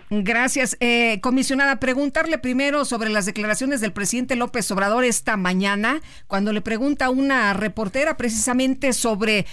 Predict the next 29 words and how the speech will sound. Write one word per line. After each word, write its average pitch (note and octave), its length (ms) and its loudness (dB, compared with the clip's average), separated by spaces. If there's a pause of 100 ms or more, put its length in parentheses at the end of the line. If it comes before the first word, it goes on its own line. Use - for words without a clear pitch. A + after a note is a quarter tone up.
(160)
pues, A3 120 2
la G#3 120 0
difusión C4 580 0
de A3 240 0
esta A#3+ 380 0
información G#3 640 -2
de C4 100 0
la G3 140 0
reportera, A3 640 0
y B3 100 2
dice B3 400 0
que, G#3 300 0 (260)
pues, G#3 460 0
eh, G3 480 0
no G#3+ 420 2
fue C#4 140 2
una C#4+ 180 2
equivocación, G3+ 680 -2
que B3 100 0
lo G#3 120 0
hizo B3 280 0
de G#3 80 0
manera G3 540 2
deliberada, G3 720 0
que G#3 100 -2
si G3 80 -2
está A#3 240 -2
preocupada, A3+ 720 0 (240)
pues, - 260 0